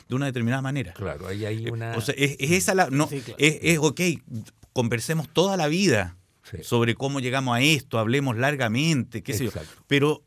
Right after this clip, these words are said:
Speaker 1: lo
Speaker 2: Pero
Speaker 1: que,
Speaker 2: esto es
Speaker 1: pero,
Speaker 2: inaceptable.
Speaker 1: pero esto es otra cosa.
Speaker 3: No, y además de eso, de parte del, yo entendía que era parte de audi entidad nacional, decir que esto, esto era inaceptable, esto era un límite que no se podía cruzar, o sea, que, que no podía cruzar la derecha,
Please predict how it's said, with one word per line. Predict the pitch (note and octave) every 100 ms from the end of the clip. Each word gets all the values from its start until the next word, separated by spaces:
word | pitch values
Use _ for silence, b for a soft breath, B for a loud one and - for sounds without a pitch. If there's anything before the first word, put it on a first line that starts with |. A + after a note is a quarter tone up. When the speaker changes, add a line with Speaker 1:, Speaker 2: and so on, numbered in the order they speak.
| _
Speaker 1:
lo | B2 C#3
Speaker 2:
Pero | D3+
Speaker 1:
que, | G3+
Speaker 2:
esto | -
es | G#3+
Speaker 1:
pero, | F#3
Speaker 2:
inaceptable. | C3+ C#3 -
Speaker 1:
pero | -
esto | A3+
es | G#3+
otra | B3+ F#3
cosa. | - - -
Speaker 3:
No, | D3+
y | F#3+
además | E3+ E3+
de |
eso, | F#3+ G3+
de | F3
parte | E3+ D#3 F#3
del, | E3 D3 C3+
yo | C#3+
entendía | D#3+ D#3
que | E3+
era | D3+
parte | D3+ E3+
de | D3
audi | D#3 D3
entidad | B2+ B2 C#3+
nacional, | - B2 C#3 E3+ -
decir | A#2+ D#3+
que | C#3+
esto, | E3 G3
esto | F#3+ F#3+
era | F#3
inaceptable, | F3+ D#3+ D#3+ A#2 G#2+
esto | D3
era | F3+
un | F3
límite | G3 E3+
que | D3+
no | D#3+
se | E3+
podía | D#3+ D#3+
cruzar, | D3 E3 G#2+ -
o |
sea, | - A#2+
que, | B2+ A#2+ A2+
que | - B2+
no | C3
podía | C#3+ C#3+
cruzar | B2+ D3
la | C3+
derecha, | C3 G3 -